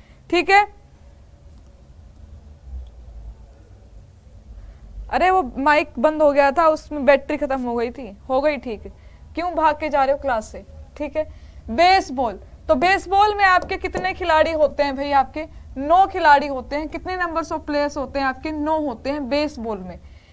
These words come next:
किसमें भाई? आपके बेसबॉल में कितने खिलाड़ी होते हैं आपके? तो बेसबॉल में लिखा है आपके नौ खिलाड़ी होते हैं। कितने? नौ। रग्बी फुटबॉल में कितने खिलाड़ी होते हैं? तो रग्बी फुटबॉल,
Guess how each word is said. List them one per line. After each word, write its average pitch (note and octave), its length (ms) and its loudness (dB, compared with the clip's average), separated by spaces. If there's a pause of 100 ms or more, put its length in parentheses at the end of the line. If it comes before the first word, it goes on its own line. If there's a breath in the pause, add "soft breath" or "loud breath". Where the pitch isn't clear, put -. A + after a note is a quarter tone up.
(120)
किसमें F4 340 -4
भाई? F4+ 120 -2
आपके E4 380 0 (320)
बेसबॉल D#4+ 840 2
में C#4 360 -2 (320)
कितने F4+ 380 -6
खिलाड़ी D#4+ 460 2
होते C#4+ 300 -6
हैं D4 180 0
आपके? C4+ 360 -4 (360 soft breath)
तो C#4+ 80 0
बेसबॉल D#4 560 -2
में D4 140 -6
लिखा C#4+ 280 -8
है C#4+ 80 2
आपके C4+ 260 0
नौ D4 260 4
खिलाड़ी C4+ 400 -2
होते F#3+ 280 -8
हैं। - 460 -20
कितने? E4+ 320 -2
नौ। B3 180 -8 (1200 soft breath)
रग्बी D4+ 500 4
फुटबॉल G4 600 4
में F#4 180 0
कितने F4+ 360 -4
खिलाड़ी D4+ 400 0
होते C#4 280 -2
हैं? C4+ 200 -6 (160)
तो C#4+ 100 -4
रग्बी D4 480 0
फुटबॉल, A#3+ 580 -4